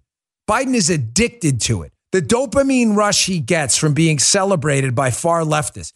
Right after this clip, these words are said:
who tactically use him to pass far left stuff that's destroying the United States. Everything from the infrastructure bill to his war on the Second Amendment.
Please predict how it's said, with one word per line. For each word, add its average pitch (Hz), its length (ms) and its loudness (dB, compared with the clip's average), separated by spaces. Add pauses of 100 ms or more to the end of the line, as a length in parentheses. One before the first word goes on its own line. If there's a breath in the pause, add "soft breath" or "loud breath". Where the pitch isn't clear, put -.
(300)
who 202 140 4
tactically 247 720 -2
use 214 360 0
him 151 160 0
to 143 80 -2
pass 160 360 -2
far 185 260 0
left 180 220 0
stuff - 320 -2
that's - 260 -2
destroying 180 500 0
the 175 80 2
United 156 360 0
States. 127 300 -2
Everything 151 380 0 (260 loud breath)
from 170 140 0
the 156 80 0
infrastructure 175 720 0
bill 156 400 0 (220 loud breath)
to 170 120 0
his 127 160 2
war 175 260 2
on 170 140 0
the 151 60 0
Second 165 360 0
Amendment. 139 480 0